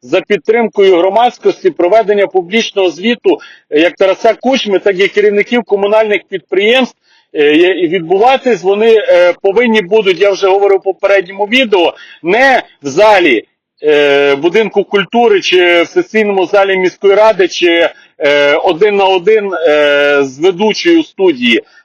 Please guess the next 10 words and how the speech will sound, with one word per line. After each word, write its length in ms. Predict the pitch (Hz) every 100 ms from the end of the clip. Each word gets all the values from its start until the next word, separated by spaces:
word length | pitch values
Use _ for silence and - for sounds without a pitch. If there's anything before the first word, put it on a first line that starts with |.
| _
а 340 | - 170 175 160 127 _ _ _ _ _ _ _ - 123
для, 340 | 131 180 170 - - -
е, 920 | 147 147 147 143 143 139 139 135 143 147 165 _ _ _ _ _ _ _ _ _
в 140 | _
кожному 580 | 220 285 202 214 220 214
дворі, 560 | 175 214 233 269 285 233 _ _ _ _ _ _ _ _ _ -
де 260 | 139 226
були 320 | 196 196 233 190
виборчі 520 | 202 233 202 170 196
дільниці 800 | 175 214 226 269 277 - 156